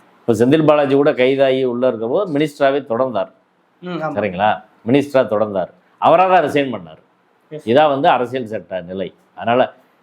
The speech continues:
Speaker 1: கெஜ்ரிவாலை வந்து நீக்கிறது அப்படின்றத பொறுத்தவரை மக்களால் தேர்ந்தெடுக்கப்பட்டு அவர் வந்திருக்கிறாரு. அதனால நீக்கிறதுன்றது வந்து வேற யாரும் வந்து அதை வந்து செய்ய முடியாது. அதனால வந்து அவர்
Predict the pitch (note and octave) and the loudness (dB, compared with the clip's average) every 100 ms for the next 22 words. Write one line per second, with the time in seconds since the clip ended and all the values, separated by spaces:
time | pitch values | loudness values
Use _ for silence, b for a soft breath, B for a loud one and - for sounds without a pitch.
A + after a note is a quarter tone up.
0 | - C3+ E3 E3 D3+ C#3+ C#3 B2+ D3 C#3+ | -2 2 2 4 2 0 -4 -6 -6 -4
1 | C3+ A#2+ G#2+ G2+ B2 A#2 A2+ G2 A2+ A2+ | -4 -2 -4 -4 -8 -6 -6 -6 -8 -4
2 | A#2+ C#3+ F#3 - _ A2 D3 D3 B2 C3 | 0 0 -2 -10 _ -4 2 2 4 0
3 | C3 C3 A#2 A#2+ A#2 G#2+ F#2+ G2+ G2+ F#2 | 0 -2 -2 -4 -2 0 -2 -6 -8 -8
4 | E2 - _ _ - F#2+ G#2+ A2+ C#3 C#3+ | -10 -14 _ _ -10 -4 -2 0 2 2
5 | B2 A2 G2+ G2 A#2+ C#3 C3 C#3+ C3+ C3 | 2 0 -4 -6 -4 2 2 4 2 2
6 | A2+ A2 A2 F#2+ F#2+ G2+ A2 G#2+ G2+ F#2+ | -2 -2 -4 -4 -12 -14 -6 -6 -4 -2
7 | G#2+ F#2 - b b b _ F2 F#2+ C#3+ | 0 -2 -8 b b b _ -2 2 4
8 | F#3 D#3+ E3 C3+ | 4 4 4 4